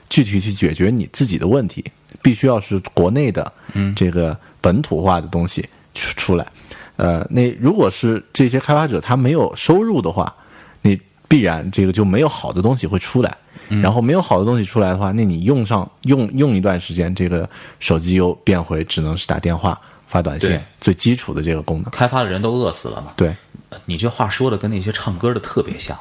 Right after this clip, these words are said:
Speaker 1: <laughs>
Speaker 2: 就卖唱片的那些人。
Speaker 1: 嗯。
Speaker 2: 真的，唱歌的，你们不买唱片，你们老听盗版，我们唱歌的都饿死了，你听谁去？
Speaker 1: 嗯。
Speaker 2: 是不是？
Speaker 1: 对。
Speaker 2: 这个收费和不收费，
Speaker 1: 它应该是个良性的循环。
Speaker 2: 良性循环。
Speaker 1: 良性循环。
Speaker 2: 盗版和正版。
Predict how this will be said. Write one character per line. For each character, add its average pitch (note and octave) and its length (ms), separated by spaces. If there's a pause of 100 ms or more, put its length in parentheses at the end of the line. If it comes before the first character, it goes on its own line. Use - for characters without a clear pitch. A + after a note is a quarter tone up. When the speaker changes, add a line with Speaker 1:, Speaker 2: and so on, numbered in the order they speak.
(160)
Speaker 1:
<laughs> - 240
Speaker 2:
就 A2+ 80
卖 A#2+ 140
唱 G#2 240
片 G#2+ 240
的 D#2 120
那 D#2+ 80
些 F2 120
人。 D#2+ 120 (680)
Speaker 1:
嗯。 F#2 160
Speaker 2:
真 G#2+ 180
的， G2+ 160 (160)
唱 A#2+ 240
歌 B2 200
的， E2 180
你 E2 80
们 G2 100
不 C#3 80
买 E2 140
唱 - 180
片， G2 160
你 G2+ 60
们 G#2+ 80
老 - 80
听 G#2+ 160
盗 G2+ 160
版， - 140 (240)
我 F2 80
们 F2+ 60
唱 G#2+ 180
歌 A#2 120
的 A2 80
都 A#2+ 120
饿 C3 180
死 - 160
了， D#2+ 140
你 C#2+ 100
听 A#2+ 160
谁 - 160
去？ - 140 (500)
Speaker 1:
嗯。 F#2 80
Speaker 2:
是 F2+ 140
不 D#2 80
是？ D2 100 (680)
Speaker 1:
对。 F2 120
Speaker 2:
这 G2+ 80
个 F2 60
收 A#2+ 200
费 A2+ 140
和 F2+ 80
不 F#2 80
收 A#2+ 100
费， B2 60
Speaker 1:
它 B2 80
应 - 20
该 B2 160
是 - 160
个 G#2 120
良 F2+ 260
性 B2 220
的 E2 80
循 E2 200
环。 E2 200
Speaker 2:
良 E2 160
性 F2+ 160
循 - 160
环。 - 80
Speaker 1:
良 F#2+ 100
性 F#2+ 160
循 - 100
环。 F2+ 120
Speaker 2:
盗 - 40
版 - 140
和 D2 160
正 D#2+ 220
版。 - 120